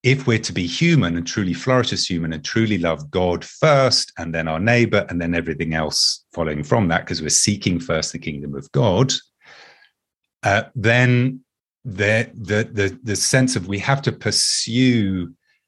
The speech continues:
those transcendent ends and order everything else in relation. So that has to be the primary criteria, the primary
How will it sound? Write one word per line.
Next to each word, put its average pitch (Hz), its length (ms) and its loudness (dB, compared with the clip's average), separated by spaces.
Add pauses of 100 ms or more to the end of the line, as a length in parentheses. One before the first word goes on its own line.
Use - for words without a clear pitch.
(140)
those 98 320 0
transcendent 98 1000 0
ends 80 680 -4
and 92 260 -2
order 120 380 4
everything 90 440 -2
else 82 320 -4
in 82 120 -6
relation. 107 280 0
So 98 120 0
that 139 280 0
has 131 200 0
to 113 80 -4
be 107 200 0
the 92 100 -2
primary 110 560 0
criteria, 90 840 0
the 85 80 -6
primary 95 640 -2